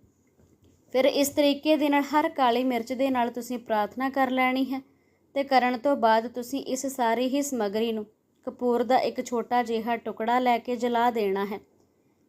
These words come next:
ਇਸ ਤਰੀਕੇ ਦੇ ਨਾਲ ਜਦੋਂ ਜਲਾਓਗੇ ਤਾਂ ਕਾਲੀ ਮਿਰਚ ਪੂਰੀ ਤਰ੍ਹਾਂ ਹੀ ਜਲ ਜਾਵੇਗੀ। ਜਿਹੜੀ ਇਹਦੀ ਰਾਖ ਹੋਵੇਗੀ, ਉਸ ਨੂੰ ਤੁਸੀਂ ਚੱਲਦੇ ਹੋਏ ਪਾਣੀ ਦੇ ਵਿੱਚ ਵਹਾ ਦੇਣਾ ਹੈ।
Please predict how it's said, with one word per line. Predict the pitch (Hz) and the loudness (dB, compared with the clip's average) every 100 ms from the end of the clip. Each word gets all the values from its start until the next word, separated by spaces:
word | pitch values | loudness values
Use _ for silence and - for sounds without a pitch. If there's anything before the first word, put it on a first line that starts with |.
| - | -4
ਇਸ | 277 | -2
ਤਰੀਕੇ | 285 302 302 330 339 | 2 2 2 2 4
ਦੇ | 330 | 4
ਨਾਲ | 320 330 | 4 4
ਜਦੋਂ | 254 233 277 | 2 2 0
ਜਲਾਓਗੇ | 294 285 269 277 285 | 2 2 4 2 0
ਤਾਂ | 294 311 | 0 -2
ਕਾਲੀ | 311 254 233 254 | 0 2 2 2
ਮਿਰਚ | 277 247 233 | 0 -2 -4
ਪੂਰੀ | 233 247 247 269 | -10 -2 0 0
ਤਰ੍ਹਾਂ | 269 233 220 | -2 -4 -2
ਹੀ | 247 | -4
ਜਲ | 240 254 254 | -2 0 0
ਜਾਵੇਗੀ। | 233 196 196 214 190 208 _ _ _ _ 190 | 0 -2 -2 -4 -6 -14 _ _ _ _ -8
ਜਿਹੜੀ | 220 233 233 | -2 0 0
ਇਹਦੀ | - 220 214 233 | -2 -6 -4 -2
ਰਾਖ | 208 196 196 247 | 0 0 -2 -4
ਹੋਵੇਗੀ, | 214 233 226 247 220 240 - _ | 0 0 2 0 0 -8 -16 _
ਉਸ | - 262 277 | -6 -2 0
ਨੂੰ | 285 | 0
ਤੁਸੀਂ | 285 247 262 | 0 -2 -2
ਚੱਲਦੇ | 262 254 254 262 | 2 4 4 2
ਹੋਏ | 269 277 | 2 2
ਪਾਣੀ | 269 233 208 240 | 0 -2 -2 -2
ਦੇ | 226 220 | -2 -2
ਵਿੱਚ | 220 226 | -2 -2
ਵਹਾ | 247 269 277 269 | 0 0 2 2
ਦੇਣਾ | 196 202 202 214 | 2 0 0 -2
ਹੈ। | 220 | -6